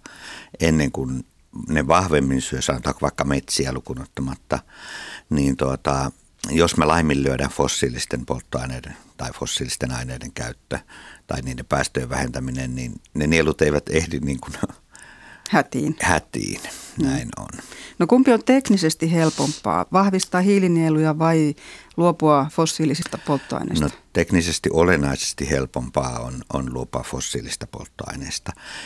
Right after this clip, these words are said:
Speaker 1: Jo nyt, nyt, äh, energiantuotannossa kivihiili ei ole enää se edullisin tuotantomuoto edes ympäri maailmaa, vaan kyllä, kyllä aurinko, tuuli ja tietenkin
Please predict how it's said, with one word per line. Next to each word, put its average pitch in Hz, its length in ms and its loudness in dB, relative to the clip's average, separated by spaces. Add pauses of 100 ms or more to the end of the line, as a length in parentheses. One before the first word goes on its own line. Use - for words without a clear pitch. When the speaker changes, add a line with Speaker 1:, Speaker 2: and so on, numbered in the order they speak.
(160)
Speaker 1:
Jo 76 100 4
nyt, 82 180 4 (240)
nyt, 78 280 4 (420)
äh, 71 60 2 (180)
energiantuotannossa 71 1080 2
kivihiili 69 800 0 (840)
ei 85 240 6
ole 76 220 6
enää 76 340 4
se - 120 0
edullisin 69 600 2
tuotantomuoto 78 840 2
edes - 380 -6 (360)
ympäri 64 340 -2
maailmaa, 62 640 -2
vaan 65 160 -8
kyllä, 67 340 0 (200)
kyllä 69 240 -2
aurinko, 69 640 2 (440)
tuuli 69 500 2
ja 65 140 -4
tietenkin 64 520 -4